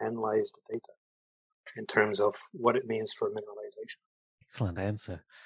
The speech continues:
Speaker 2: I think it's, it's, it's a great point that, you know, we seem to think that the job, uh, of exploration geologists or even geologists is to just make sure that the,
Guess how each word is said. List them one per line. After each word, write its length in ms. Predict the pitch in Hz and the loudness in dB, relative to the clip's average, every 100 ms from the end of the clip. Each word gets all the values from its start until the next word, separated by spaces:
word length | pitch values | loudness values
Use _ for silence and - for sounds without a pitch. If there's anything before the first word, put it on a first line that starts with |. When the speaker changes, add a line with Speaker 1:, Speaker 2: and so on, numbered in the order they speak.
| - - | -20 -2
Speaker 2:
I 60 | 107 | 4
think 200 | 131 107 | 6 4
it's, 160 | 104 - | 2 4
it's, 360 | 120 - - - | 4 2 -2 -6
it's 160 | 101 | -2
a 40 | 98 | 6
great 300 | 123 123 - | 8 8 8
point 340 | 95 95 - | 8 8 6
that, 220 | 92 85 - | 4 4 6
you 120 | 92 | 6
know, 120 | 87 | 8
we 120 | 92 | 4
seem 220 | - 107 | 4 4
to 80 | 85 | 4
think 280 | - 95 90 | 4 2 4
that 180 | 92 85 | 2 4
the 140 | 90 78 | 2 4
job, 420 | 92 92 95 85 _ _ _ | 8 8 8 4 _ _ _
uh, 340 | 98 87 87 87 | 4 6 6 6
of 380 | 90 85 82 78 - | 6 6 6 0 -4
exploration 560 | 101 - 95 95 98 | -4 4 6 6 4
geologists 440 | 87 87 85 85 95 | 4 6 6 4 6
or 80 | 92 | 8
even 200 | 104 80 | 8 8
geologists 540 | 87 92 95 87 - | 8 8 8 6 2
is 240 | 95 85 | 2 2
to 80 | - | 2
just 240 | 90 92 98 | 0 0 2
make 160 | 90 | 0
sure 440 | - 95 92 90 85 | 6 8 10 8 6
that 180 | 85 - | 4 4
the, 440 | 90 87 87 | 4 6 6